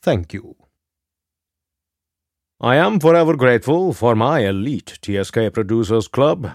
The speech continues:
and I want to show you that your patronage is not given in vain. All T S K episodes will be available one hundred percent ad-free to my T S K Producers Club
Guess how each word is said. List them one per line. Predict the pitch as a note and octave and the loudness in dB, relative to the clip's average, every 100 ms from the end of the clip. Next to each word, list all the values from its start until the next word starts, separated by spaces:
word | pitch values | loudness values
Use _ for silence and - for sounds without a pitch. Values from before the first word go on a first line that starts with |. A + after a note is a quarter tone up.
| _ _ _ - | _ _ _ -8
and | F#2+ B2+ | -2 0
I | E3 | 2
want | F3+ F#3+ | 2 0
to | G3 | -2
show | F#3+ - G#3 | -6 -2 0
you | A2+ F#2+ F2 | 0 -2 -4
that | G2+ C#3 D3 - - - | -2 -2 -4 -12 -20 -12
your | F#2+ A2+ A#2+ | -2 -2 0
patronage | D3 E3+ D3 D3 D#3 G2+ - - - | 0 0 0 0 0 -4 -16 -18 -10
is | F#2 D#2 | -10 -6
not | F2+ B2 - - | -4 -4 -4 -6
given | G#2+ A#2+ B2+ D#2+ _ _ | -4 -2 -4 -6 _ _
in | G#2+ A#2+ F#2+ | -4 -4 -2
vain. | G2 F#2+ E2 - - _ _ _ _ _ - | -4 -6 -8 -16 -20 _ _ _ _ _ 0
All | D#3 D#3+ D#3+ D3 | 2 4 4 0
T | - A#2 | -4 -2
S | G#2+ - | -2 -4
K | G#2 F#2+ | -6 -4
episodes | F2+ G2 F#2+ C3 D#3+ D3 F2 | -6 -6 -2 0 0 -2 -6
will | F2 F#2 C#3 F3+ | -8 -2 0 0
be | F#3 G#2+ G#2+ | -2 -2 0
available | B2+ G2 F2+ E2+ G2+ C#3 B2+ D#2+ - | 0 0 -6 -4 -2 -2 -4 -6 -8
one | F#2+ B2+ D#3+ | 0 2 2
hundred | A#2+ C#3 F3 A3+ G3+ | 0 -2 -2 -2 -6
percent | G#3 G3 - C3 - | -10 -6 -2 -4 -4
ad-free | - G#2 F#2+ - E3+ D3+ F#2+ E2 - _ _ _ | -4 -4 -4 -8 -4 -2 -4 -6 -16 _ _ _
to | - G#2 | -6 -2
my | G#2 D3+ F3 | -2 -2 -2
T | - B2 | -2 -2
S | C3 - | -2 -2
K | A2 G2+ | -2 -2
Producers | - A#2 F#2+ F2 - F#2+ - | -4 -6 -6 -8 -8 -8 -10
Club | - D3 C#3 A#2 D#2 | -8 -2 0 -2 -6